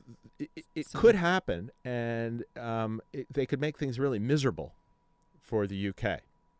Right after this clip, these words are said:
Speaker 1: So that's number one. Um,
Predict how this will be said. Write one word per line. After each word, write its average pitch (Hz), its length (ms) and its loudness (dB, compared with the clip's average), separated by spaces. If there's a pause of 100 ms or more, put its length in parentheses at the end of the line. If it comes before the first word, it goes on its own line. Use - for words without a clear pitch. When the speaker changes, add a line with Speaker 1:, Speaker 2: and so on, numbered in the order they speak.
(680)
Speaker 1:
So - 160 -10
that's 113 280 -4
number 85 260 -6
one. 73 240 -10 (960)
Um, 87 580 -4